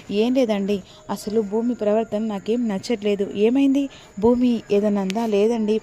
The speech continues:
అసలు నాకు అనుమాన ప్రకారం అయితే గగన్ని ప్రేమిస్తున్నట్టుగా అనిపిస్తుంది."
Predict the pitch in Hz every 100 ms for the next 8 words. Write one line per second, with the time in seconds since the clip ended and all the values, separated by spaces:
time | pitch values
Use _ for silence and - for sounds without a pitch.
0 | - - - 190 208 196 269 247 202 190
1 | 208 202 185 220 269 262 220 208 208 202
2 | 196 262 226 233 - - 196 190 247 262
3 | 233 202 208 262 - 233 214 196 202 269
4 | 233 220 214 - 208